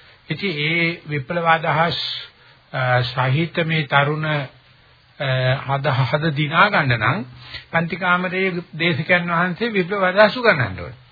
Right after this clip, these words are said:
නැත්තම් දේශකයා ජනප්‍රිය වෙන්නේ නෑ. එයා මේ සම්ප්‍රදාන කුළු උගන්වන්න ගියොත් ඒ විශ්වවිද්‍යාල කරන්න බෑ.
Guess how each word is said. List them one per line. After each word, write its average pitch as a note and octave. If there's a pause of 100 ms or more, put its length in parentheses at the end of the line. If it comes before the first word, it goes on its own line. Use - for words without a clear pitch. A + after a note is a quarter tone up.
(440)
නැත්තම් F#3
දේශකයා E3+
ජනප්‍රිය F3
වෙන්නේ E3
නෑ. F2+ (140)
එයා B2+
මේ C#3
සම්ප්‍රදාන C3+
කුළු C#3+
උගන්වන්න C#3+
ගියොත් D3
ඒ C3+
විශ්වවිද්‍යාල C3
කරන්න F3
බෑ. G2